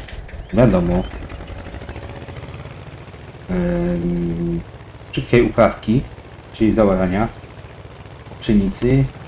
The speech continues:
porzucenia, zaorania i, i zasiania po prostu, em,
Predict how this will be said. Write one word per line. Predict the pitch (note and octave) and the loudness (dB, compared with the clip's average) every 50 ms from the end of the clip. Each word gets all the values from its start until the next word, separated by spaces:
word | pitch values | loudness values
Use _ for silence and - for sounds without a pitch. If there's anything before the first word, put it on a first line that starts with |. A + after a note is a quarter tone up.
| - - - - - | -16 -16 -14 -6 -2
porzucenia, | G2+ G#2+ G#2+ G#2 - A2+ A#2 B2 B2+ B2 A#2 | 2 4 4 4 4 6 6 6 6 6 6
zaorania | A2 G2+ G2 F#2 F#2 G2+ G#2 G#2+ A2 A2 A2+ - - - - - - - D3+ E3+ D#3+ - - - - - - | 6 6 6 6 6 6 6 6 6 4 2 2 -2 -10 -14 -4 2 6 6 6 6 4 -8 -14 -10 -4 0
i, | F2+ F#2 - - G#2+ G#2+ G#2+ G#2+ | 0 2 4 6 6 8 8 8
i | A2 | 8
zasiania | G#2+ A2 G#2+ - G#2 F#2+ F#2+ F#2+ F#2+ F#2+ | 8 6 6 4 4 4 6 6 4 4
po | F#2 G2+ F#2+ | 2 0 -2
prostu, | - F2 F2 - - - F#2+ F2+ F2 - - - - - - - - - - - - - - - - - - - - - - - - - - - - - - - - - - - - - - - - - - - - - - - | -2 -2 -2 -2 0 0 2 2 0 -2 -6 -18 -18 -18 -18 -18 -18 -16 -14 -14 -14 -16 -18 -18 -18 -18 -16 -14 -14 -14 -14 -14 -12 -14 -14 -14 -14 -16 -16 -16 -16 -18 -18 -18 -18 -18 -18 -18 -18 -18 -18 -18 -18 -16 -8 -2
em, | G2+ G2 G2 F#2+ F2+ F2+ F2+ F2 F2 F2+ F2+ F2+ F2 F2 | 2 4 6 6 6 6 4 4 2 2 2 2 0 -2